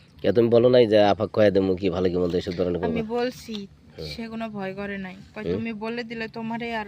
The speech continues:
Speaker 2: তোমার আপা বকা দিবে, মারবে।"
Speaker 1: আচ্ছা, এই, এই, এই, এইবারই সর্বপ্রথম এই, এই অন্যায় করছে নাকি এই, এরকম অন্যায় আরো আগে করছে?
Speaker 2: এরকম অন্যায় এর আগে করে নাই, এর এইবারই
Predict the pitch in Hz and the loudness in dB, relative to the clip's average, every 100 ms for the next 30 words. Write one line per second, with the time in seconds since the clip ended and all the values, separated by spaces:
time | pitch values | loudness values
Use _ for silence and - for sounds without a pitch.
0 | 208 208 208 202 190 202 196 196 190 202 | -12 -12 -10 -10 -10 -14 -14 -12 -10 -10
1 | 190 180 180 180 185 175 170 - - 92 | -10 -10 -10 -10 -12 -12 -16 -18 -10 -2
2 | 113 104 98 107 113 98 107 92 117 107 | 2 4 4 4 4 4 2 2 4 4
3 | 113 120 127 120 123 110 107 107 123 117 | 4 6 6 4 2 2 2 2 2 2
4 | 107 71 87 101 87 107 110 113 110 104 | -2 -2 0 0 2 4 6 6 4 2
5 | - 131 101 95 101 92 62 90 78 95 | 0 2 2 2 2 0 0 0 0 0
6 | 92 98 92 90 90 85 87 82 78 82 | 0 0 0 2 2 2 2 0 -4 -10
7 | - 69 67 85 - - - _ - 247 | -12 -14 -14 -18 -20 -20 -20 _ -10 -6
8 | 262 269 262 262 254 262 254 247 240 240 | -6 -8 -8 -8 -6 -4 -2 0 -2 -6
9 | 240 240 233 214 196 208 240 240 240 - | -6 -4 -4 -4 -6 -14 -12 -8 -6 -6
10 | 240 240 247 240 | -6 -4 -6 -6